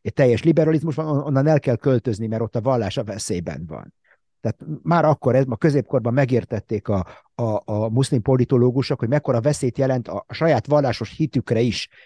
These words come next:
ez a fajta, ez a fajta, ö, törvénytelenség, meg korlátlanság, ez a túlzott liberalizmus, és ebben nem szereznek jó pontokat a, a, a,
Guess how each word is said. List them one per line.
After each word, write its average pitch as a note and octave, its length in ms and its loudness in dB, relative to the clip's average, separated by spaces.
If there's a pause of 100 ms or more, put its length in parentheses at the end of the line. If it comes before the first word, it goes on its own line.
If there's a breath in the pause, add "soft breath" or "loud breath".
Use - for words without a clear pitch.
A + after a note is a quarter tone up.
(140 soft breath)
ez A2 180 -4
a B2+ 80 0
fajta, G2+ 580 -2 (180 loud breath)
ez G#2+ 160 -4
a A#2+ 60 0
fajta, G#2+ 680 0
ö, G2+ 380 -2 (120)
törvénytelenség, A2+ 800 -2
meg G2+ 120 -8
korlátlanság, A2+ 760 0
ez G2 80 -4
a G2+ 60 -2
túlzott A#2 340 2
liberalizmus, A2+ 720 0 (340 loud breath)
és G#2+ 160 -2
ebben C#3+ 240 2
nem E3 120 4
szereznek G#2 480 -4 (140)
jó A2 180 4
pontokat G2 640 -4
a, D#2+ 400 -4 (280 soft breath)
a, F2+ 100 -8 (520)
a, G2+ 260 -2